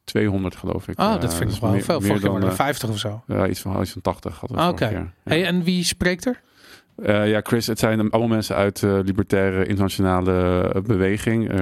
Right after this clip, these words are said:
Speaker 1: Chris Lindgren, Per Bylund en die, eh, een hele mooie verhaal vertelde over waarom libertarisme het antwoord is, antwoord is op Agenda twintig dertig.
Speaker 2: Vet. Nou, ik, eh,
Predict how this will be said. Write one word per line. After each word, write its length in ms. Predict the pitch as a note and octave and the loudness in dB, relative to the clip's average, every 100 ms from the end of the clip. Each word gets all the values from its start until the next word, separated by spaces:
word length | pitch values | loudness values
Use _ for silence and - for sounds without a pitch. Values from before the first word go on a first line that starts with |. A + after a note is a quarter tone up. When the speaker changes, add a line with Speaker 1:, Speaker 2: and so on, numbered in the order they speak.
| F2 | 0
Speaker 1:
Chris 200 | G2+ F#2 | -2 2
Lindgren, 380 | F#2+ G2 F#2 F2+ | 2 2 0 2
Per 200 | G2 F2+ | 0 2
Bylund 460 | F#2 F#2 F#2 F2+ | 2 2 0 -2
en 120 | F2 F2+ | -2 -2
die, 340 | F2+ F2 F2 | 0 2 2
eh, 160 | E2+ E2+ - - _ _ F2+ | 2 0 -4 -20 _ _ 0
een 60 | |
hele 120 | F#2 F#2 | 2 2
mooie 200 | F2+ F2 | 0 0
verhaal 240 | F2 F2 | -2 -2
vertelde 300 | - F#2 - | -2 -2 0
over 240 | F2+ F2 F2 | 0 -2 0
waarom 420 | F2 F2+ F2 F2 | 2 2 0 0
libertarisme 480 | F2+ F2 F#2 F2+ F2+ | 0 -2 -2 0 0
het 100 | - | 0
antwoord 220 | F#2+ F2 | 0 -2
is, 120 | E2+ - | -4 -8
antwoord 320 | - A2 G#2+ | -4 -2 0
is 120 | G2 | -2
op 140 | F2+ - | -2 -6
Agenda 300 | - F#2 F2+ | -2 -2 0
twintig 260 | F#2 F#2 | -2 -4
dertig. 500 | G2+ E2+ F#2 - - - | -2 -2 -2 -12 -18 -8
Speaker 2:
Vet. 400 | - C3 - - | -2 -2 -4 -4
Nou, 220 | D3 C3 F#3 | -2 0 -2
ik, 220 | E3+ - | -2 -2
eh, 320 | C#3+ C3 | 0 0